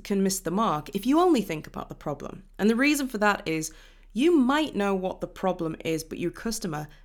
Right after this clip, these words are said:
may not even realize they have a problem, or they might think it's a different problem.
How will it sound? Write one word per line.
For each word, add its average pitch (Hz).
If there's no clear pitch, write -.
may 185
not 233
even 170
realize 156
they 143
have 202
a 262
problem, 294
or 160
they 160
might 156
think 156
it's -
a -
different 226
problem. 262